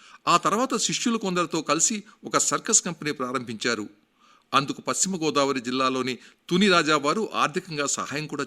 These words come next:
చేశారు. సర్కస్ కంపెనీ ద్వారా తెలుగునాట పలు ప్రదర్శనలు ఇచ్చారు. శ్రీ కోడి రామ్మూర్తి నాయుడు ఇనుప గొలుసులు ఛాతీకి బిగించుకొని గట్టిగా ఊపిరి పీలుస్తూ తెంచివేయటం, ఛాతీపై పెద్ద రాతి బండను ఎక్కించుకొని దాన్ని సమ్మెటతో మోదించడం,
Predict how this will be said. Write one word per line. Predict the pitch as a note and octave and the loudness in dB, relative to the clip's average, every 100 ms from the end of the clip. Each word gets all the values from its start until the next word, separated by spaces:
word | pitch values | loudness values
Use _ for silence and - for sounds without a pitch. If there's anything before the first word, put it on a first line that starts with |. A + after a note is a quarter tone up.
| B2 | -2
చేశారు. | A2 A#2 A2 A2 _ _ - | -2 -2 -4 -10 _ _ -10
సర్కస్ | - E3 - A3 | -2 0 2 0
కంపెనీ | G3 F3+ F3+ | 0 -2 -2
ద్వారా | D#3 D#3+ D#3 | 0 2 2
తెలుగునాట | - D3+ F#3+ F3+ D#3+ | 2 0 0 0 -2
పలు | C#3+ C#3+ C3+ | -2 -2 -2
ప్రదర్శనలు | C3 A#2+ - E3+ | -4 -2 -2 -2
ఇచ్చారు. | C3 - B2+ A2 G#2+ _ _ - _ | -6 -2 -2 -2 -8 _ _ -20 _
శ్రీ | - C3+ | -6 -4
కోడి | C3 - D3+ F#3 | -2 0 2 4
రామ్మూర్తి | C#3 E3+ E3+ D#3+ | 2 0 -2 -2
నాయుడు | D3 D#3+ B3 - B2+ | -2 -2 -2 -6 -4
ఇనుప | C3+ - | -2 0
గొలుసులు | F3+ E3 D#3 C3+ | 0 0 -2 -2
ఛాతీకి | B2 A#2+ F3 D3+ | -2 -2 -6 -8
బిగించుకొని | A#2 C3 D#3 - F3 A3 G3 - _ F#2 C#3+ | -8 -6 -6 -4 -2 -2 -6 -16 _ -2 -2
గట్టిగా | C#3+ A#3 A3 G#3 | 0 0 2 2
ఊపిరి | D#3+ F3 F3+ | 0 0 -2
పీలుస్తూ | E3+ D#3 D3 - | -2 -4 -4 -6
తెంచివేయటం, | D#3+ C3+ B2+ - E3 D#3 E3 G3 _ _ _ - C#3+ | -2 -2 -2 -2 -4 -4 -6 -10 _ _ _ -6 0
ఛాతీపై | G#3+ A#3+ A#3 G#3+ | 2 0 0 -2
పెద్ద | G#3 D#3 D#3 | 0 -4 0
రాతి | E3 - E3+ | 2 4 2
బండను | F#3 F#3+ F#3+ F3 | 0 -2 -2 -2
ఎక్కించుకొని | D3 - E3 - E3+ G3+ G#3 - - | -4 -4 -8 -6 -4 -6 -8 -18 -2
దాన్ని | C#3+ D#3 C#3+ | 0 2 2
సమ్మెటతో | - B2+ F#3+ A3 - F3+ | 2 2 -2 -2 -2 -2
మోదించడం, | B2+ B2+ E3 D#3+ D#3+ F3 | 0 -2 -2 -4 -4 -6